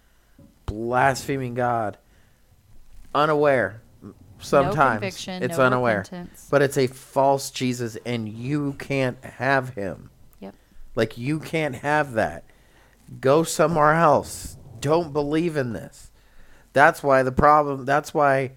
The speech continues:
Speaker 1: there's this cross between this New Age movement and Christianity too. That's kind of, that's why you
Speaker 2: It's
Speaker 1: see a lot of
Speaker 2: huge.
Speaker 1: Christianity getting into this New Age
Speaker 2: Okay.
Speaker 1: is because you're trying to take Jesus and turn him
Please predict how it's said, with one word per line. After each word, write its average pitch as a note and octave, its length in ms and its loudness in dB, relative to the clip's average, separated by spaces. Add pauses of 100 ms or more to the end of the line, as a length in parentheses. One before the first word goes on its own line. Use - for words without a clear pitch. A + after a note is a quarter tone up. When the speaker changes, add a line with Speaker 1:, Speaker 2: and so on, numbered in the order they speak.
(440)
Speaker 1:
there's C3 340 0
this B2+ 200 -4
cross D3 480 0
between B2+ 400 -6
this B2 200 -8
New C3 380 -4
Age C#3 480 -2
movement B2+ 640 -6
and A#2+ 180 -10
Christianity C3+ 840 -6
too. C#3 260 -6
That's C3+ 200 -8
kind C3 260 -2
of, B2+ 100 -4
that's B2+ 220 -4
why C#3+ 100 2
you C#3 80 0
Speaker 2:
It's C3 100 -6
Speaker 1:
see C#3+ 120 -2
a C#3 80 0
lot C3 200 2
of - 80 2
Speaker 2:
huge. F4+ 540 -4
Speaker 1:
Christianity D3+ 800 0
getting C3+ 280 0
into C3+ 240 -4
this B2 240 -4
New B2+ 240 -4
Age C#3+ 480 -6 (180)
Speaker 2:
Okay. F3+ 420 -4
Speaker 1:
is C3+ 300 0
because C#3 420 -2
you're C3+ 120 -2
trying C#3+ 360 -2
to C3+ 100 -8
take C3 320 -4
Jesus C3+ 800 -4
and C3 240 -4
turn E3+ 340 0
him D3 560 -4